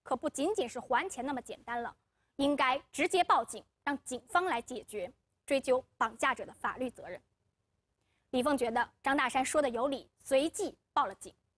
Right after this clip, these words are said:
警方介入后，经过细致的侦查，不久之后，在一家小旅店将绑匪韩勇抓获。韩勇知道自己是逃不脱法律的制裁的，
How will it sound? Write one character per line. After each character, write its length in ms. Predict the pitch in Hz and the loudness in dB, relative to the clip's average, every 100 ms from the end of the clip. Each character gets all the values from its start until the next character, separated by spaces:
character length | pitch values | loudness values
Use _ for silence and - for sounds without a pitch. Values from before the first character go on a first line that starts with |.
| _ _ _ _ _ - | _ _ _ _ _ -2
警 200 | 294 277 | 2 4
方 160 | 392 | 2
介 180 | 392 403 | 4 2
入 120 | 277 | 2
后， 300 | - - - _ _ _ _ | 0 -2 -2 _ _ _ _
经 180 | - 403 | -2 2
过 200 | 330 233 | 4 2
细 300 | - - 339 | 0 0 0
致 140 | - | -2
的 100 | 233 | -10
侦 220 | - 294 294 | -4 -4 -4
查， 380 | - 214 202 - _ _ _ _ _ - | -8 -10 -12 -14 _ _ _ _ _ 0
不 100 | 415 | 2
久 180 | - - | 2 -4
之 140 | 262 | -4
后， 300 | 277 330 - _ _ - | 2 2 2 _ _ -2
在 140 | 254 | 0
一 120 | 254 | 0
家 200 | 240 240 | -2 -2
小 200 | 247 247 | 2 0
旅 120 | 294 | 0
店 260 | - 294 - _ _ | 0 -4 -4 _ _
将 360 | - 233 233 247 - | -4 -4 -4 -10 -4
绑 240 | 226 302 | -2 -2
匪 220 | 359 - - | -2 -4 -8
韩 360 | - - 226 339 | -12 -4 -2 0
勇 160 | 294 - _ _ | -2 -6 _ _
抓 120 | - 214 | -6 -6
获。 260 | - 214 - _ _ _ _ _ _ _ _ _ _ _ _ _ _ _ _ _ _ _ | -8 -12 -12 _ _ _ _ _ _ _ _ _ _ _ _ _ _ _ _ _ _ _
韩 180 | - 339 | -2 2
勇 140 | 349 | 2
知 160 | 247 330 | 2 2
道 280 | 320 - - _ - | 2 0 -4 _ -2
自 160 | 302 | 0
己 160 | 254 226 | 0 -2
是 240 | - 233 | 0 0
逃 240 | - 240 247 | 2 2 2
不 80 | |
脱 160 | 302 277 | 2 0
法 180 | - 262 | 0 -4
律 120 | 262 | -4
的 80 | 254 | -4
制 200 | - 359 269 | -2 0 0
裁 220 | - | -2
的， 60 | - | -12